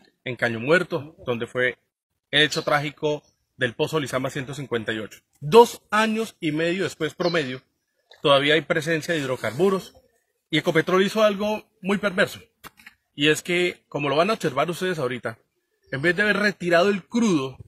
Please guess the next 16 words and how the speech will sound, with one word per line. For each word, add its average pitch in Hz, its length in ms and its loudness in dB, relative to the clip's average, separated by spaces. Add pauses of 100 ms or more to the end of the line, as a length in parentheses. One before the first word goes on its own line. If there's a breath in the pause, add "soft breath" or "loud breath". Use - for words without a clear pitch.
(180)
que 123 80 -8
se 131 120 -8
impregnó 131 420 0
en 165 120 0
el 175 120 -2
suelo, 175 500 0 (380)
en 127 100 -4
las 120 160 -2
orillas 180 380 -2
de 170 80 -2
la 139 140 0
quebrada, 151 680 0
aquí 185 380 -6
en 123 80 -12
Caño 131 240 0
Muerto, 170 400 -4